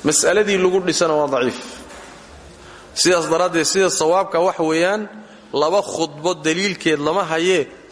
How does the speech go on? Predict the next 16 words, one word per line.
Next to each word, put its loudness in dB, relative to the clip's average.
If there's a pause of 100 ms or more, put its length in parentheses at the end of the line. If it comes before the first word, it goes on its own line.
(140)
khudbo -2
unbaa 0
la -4
hayaa. -8 (1600)
Khudbo 0 (640)
aan 0
laba 2
laga 0
dhiginoo -2 (600)
la 2
itlaaqay 0
un -4 (380)
baa 0
axaadiista -6
ku -8
sugan. -8